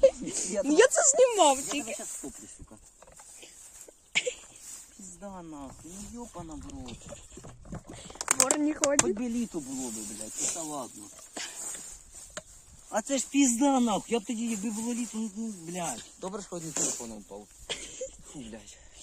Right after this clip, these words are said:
Speaker 2: А ти, а ти другої сторони. Ну тоді повезло, що.
Speaker 1: Я ще держусь за ту палку, думаю, ой, блядь, ну якщо глибоко, хуй з ним.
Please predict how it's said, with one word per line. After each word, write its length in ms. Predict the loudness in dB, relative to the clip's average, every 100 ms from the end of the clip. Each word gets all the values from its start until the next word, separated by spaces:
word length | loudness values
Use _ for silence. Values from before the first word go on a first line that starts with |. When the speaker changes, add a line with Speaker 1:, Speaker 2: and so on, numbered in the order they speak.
| -4 6
Speaker 2:
А 100 | 6
ти, 300 | 6 2 4
а 140 | 4 2
ти 140 | -2
другої 300 | -6 -4 -4
сторони. 340 | -8 -16 -20 -20 _ -12
Ну 120 | -10 -8
тоді 220 | -8 -6
повезло, 460 | -6 -6 -6 -6 -8
що. 160 | -10 -12 -20 -20 -20 -20 -16 -6
Speaker 1:
Я 140 | -4
ще 100 | -4
держусь 440 | -6 -2 -2 -2
за 100 | -4
ту 120 | -6 0
палку, 300 | 0 0 -2
думаю, 260 | -2 0 2
ой, 120 | 2
блядь, 200 | 0 0
ну 60 |
якщо 200 | 0 0
глибоко, 440 | -2 -2 -2 -2 -4
хуй 220 | -4 -6
з 100 | -6
ним. 260 | -6 -6